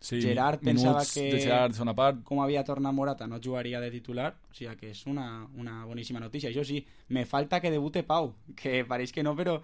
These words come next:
Speaker 2: un altre partit que no, no sortirà en eixe onze inicial, encara que jo crec que en aquesta convocatòria sí que podrà debutar amb la, amb la samarreta de la selecció.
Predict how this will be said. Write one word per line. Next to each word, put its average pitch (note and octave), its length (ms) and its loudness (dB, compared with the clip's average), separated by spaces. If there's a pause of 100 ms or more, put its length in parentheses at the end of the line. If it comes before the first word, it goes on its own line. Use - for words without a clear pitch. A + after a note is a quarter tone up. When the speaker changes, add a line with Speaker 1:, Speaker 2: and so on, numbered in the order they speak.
(240)
Speaker 2:
un C3+ 160 0
altre C#3 160 -2
partit C3+ 340 -4
que D#3+ 140 -2
no, C3+ 320 -2
no B2+ 180 -4
sortirà B2 460 -6
en B2+ 100 -2
eixe B2+ 160 -8
onze B2+ 220 -6
inicial, C3 400 -2 (300)
encara A#2 320 -6
que A#2 120 -6
jo A#2+ 80 -2
crec B2 220 -6
que C3+ 80 -4
en B2 80 -4
aquesta A#2+ 340 -10
convocatòria A#2+ 580 -6
sí B2 120 -8
que B2+ 160 -6
podrà A#2 240 -6
debutar A2+ 340 -8
amb A2+ 140 -8
la, A2 320 -10 (240)
amb B2 140 -2
la A#2+ 100 0
samarreta A#2+ 420 -4
de A#2 60 -4
la A2 100 -8
selecció. A2+ 400 -8